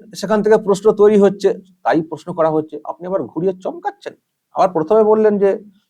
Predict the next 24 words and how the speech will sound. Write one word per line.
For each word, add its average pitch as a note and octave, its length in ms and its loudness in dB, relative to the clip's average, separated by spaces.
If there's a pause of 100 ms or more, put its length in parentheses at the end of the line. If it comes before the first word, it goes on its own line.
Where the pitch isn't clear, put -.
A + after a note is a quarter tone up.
যদি C3+ 140 0
আপনারা D#3 240 0
মনে D3+ 200 -2
করেন D#3+ 180 -2
সাম্প্রদায়িক, D#3 580 -2
আপনাদেরকে B2 340 -8
ধন্যবাদ। G2+ 480 -4 (1080)
চাপ F#2 220 0
বাবা, D2 400 -14 (460)
আপনি F#3 220 0
বলুন, A#3 340 4
আপনি G3 260 0
ব্যাখ্যা C#3 400 2
দিন D4+ 160 2
আপনার C4+ 260 2
মতো A3 220 2
করে। F#2+ 280 0 (880)
আপনি F#3 200 2
বলুন B3 300 4
কেন D4 180 2
বলেছেন C4+ 320 2
ওই A#3+ 100 4
কথাটা A3 260 4
ওখানে, B2 380 0